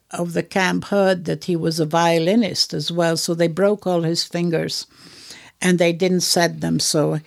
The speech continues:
I remember he had hands like claws, and that scared me as a child because, you know, it's scary. But he was, he was a broken man, and he come, came to our house,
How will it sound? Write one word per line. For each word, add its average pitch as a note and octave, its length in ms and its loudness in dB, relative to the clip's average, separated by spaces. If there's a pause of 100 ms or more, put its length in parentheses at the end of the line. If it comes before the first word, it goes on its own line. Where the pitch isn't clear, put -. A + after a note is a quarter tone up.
(400)
I F3+ 120 2
remember G3 440 4
he F3 80 2
had F3+ 220 2
hands F3 440 0
like D#3 280 0
claws, D3 640 0
and D3+ 120 -2
that E3 180 -2
scared E3 500 0
me D3+ 180 -2
as D#3+ 160 -4
a D3 60 0
child D3+ 460 -4
because, D#3 500 -4
you F3+ 80 -2
know, D#3+ 140 -2
it's D#3 160 -8
scary. D#3 580 2 (680)
But F3 520 0 (260)
he A3+ 200 0
was, G#3+ 480 0
he A3 180 2
was G#3 480 0 (720)
a F#3 80 -4
broken G3+ 580 0
man, D#3+ 380 0
and D#3 160 -4
he A3 100 -2
come, A3+ 360 0
came A#3 340 2
to G#3 140 -2
our F3 200 2
house, D#3 640 0